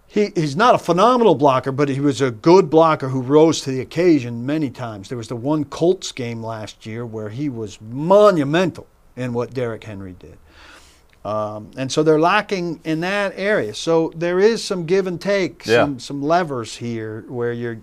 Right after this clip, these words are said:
Speaker 1: you're giving up in one area and getting in another area. And we have to see Todd Downing make that work. It's good that they've got preseason back for him, I think.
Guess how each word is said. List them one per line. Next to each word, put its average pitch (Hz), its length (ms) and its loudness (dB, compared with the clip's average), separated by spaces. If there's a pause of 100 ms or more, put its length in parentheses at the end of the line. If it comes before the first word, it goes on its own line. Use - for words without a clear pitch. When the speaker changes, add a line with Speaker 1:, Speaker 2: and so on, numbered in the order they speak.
(100)
Speaker 1:
you're 120 120 -10
giving 143 320 -2
up 139 160 -4
in 131 100 -6
one 135 180 -2
area 127 240 -4
and 120 120 -8
getting 127 260 -4
in 117 100 -6
another 143 380 -4
area. 131 480 -4 (400)
And 156 60 -4
we 190 80 6
have 208 80 6
to 202 100 -12
see 233 160 -2
Todd 214 300 2
Downing 214 400 2
make 208 180 -2
that 202 260 0
work. 190 520 0 (500)
It's 139 160 -6
good 240 280 8
that 196 120 2
they've 180 160 0
got 180 240 0
preseason 160 540 -4
back 131 280 -4
for 135 220 -10
him, 107 320 -10 (380)
I 120 100 -12
think. 107 400 -14